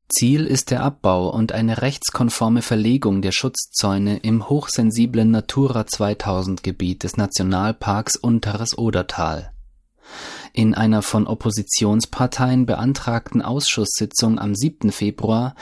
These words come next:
äußerten sich sowohl das Umwelt- als auch das in Sachen Zaunbau federführende Gesundheitsministerium dahingehend,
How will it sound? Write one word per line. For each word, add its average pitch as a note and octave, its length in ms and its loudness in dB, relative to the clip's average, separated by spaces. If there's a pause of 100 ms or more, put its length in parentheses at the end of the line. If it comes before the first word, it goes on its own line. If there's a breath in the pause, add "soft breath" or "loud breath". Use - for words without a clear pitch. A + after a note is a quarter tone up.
(300 loud breath)
äußerten C#3 540 2
sich B2+ 180 2
sowohl A#2+ 380 2
das B2 180 0
Umwelt- C#3 560 0
als B2+ 240 -2
auch B2 220 -4
das - 240 -4
in A#2 160 0
Sachen A#2 320 -4
Zaunbau A#2+ 680 2
federführende A2 920 -2
Gesundheitsministerium G#2 1400 -2
dahingehend, G#2+ 880 0